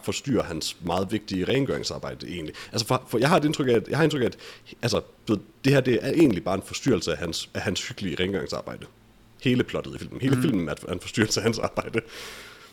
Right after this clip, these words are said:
Speaker 1: Og det kan jeg ellers meget godt lide.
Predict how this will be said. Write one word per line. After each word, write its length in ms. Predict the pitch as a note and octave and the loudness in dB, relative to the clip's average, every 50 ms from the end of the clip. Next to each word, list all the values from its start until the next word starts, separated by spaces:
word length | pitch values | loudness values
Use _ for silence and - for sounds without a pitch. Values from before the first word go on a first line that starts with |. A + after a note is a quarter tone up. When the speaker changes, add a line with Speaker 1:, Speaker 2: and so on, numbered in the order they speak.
| - - _ _ _ - - _ _ _ _ _ - - - - _ _ _ _ _ _ _ _ _ _ _ _ _ - | -20 -20 _ _ _ -20 -20 _ _ _ _ _ -20 -20 -20 -20 _ _ _ _ _ _ _ _ _ _ _ _ _ -6
Speaker 1:
Og 60 | E2 | -6
det 80 | C3 - | -4 -2
kan 100 | - B2 | 0 0
jeg 20 | |
ellers 240 | G#2+ G#2 G2 - - | 0 0 -2 -2 -4
meget 160 | F#2+ F2+ E2+ F2+ | -4 -6 -4 -6
godt 180 | F#2 - - | -8 -6 -6
lide. 140 | - - C3+ | -6 -6 -4